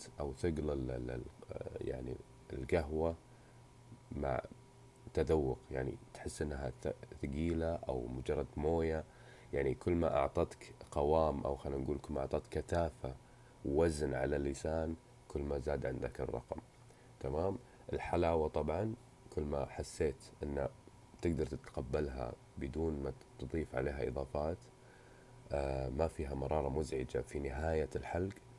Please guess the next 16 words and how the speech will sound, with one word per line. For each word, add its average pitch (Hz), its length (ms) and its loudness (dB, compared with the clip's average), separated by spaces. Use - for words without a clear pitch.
فهذه 67 340 0
ممتازة. 67 640 -2
وكل 71 200 -2
ما 71 320 0
طبعًا 64 340 0
زادت 69 400 0
الحلاوة، 73 500 -2
زاد 67 320 0
عندك 67 420 -2
اللي 64 260 -4
هو، 65 360 0
آم، 60 720 -2
الرقم. 65 420 -2
والحمضية 80 720 2
نفس 67 260 -6
الكلام، 57 440 -8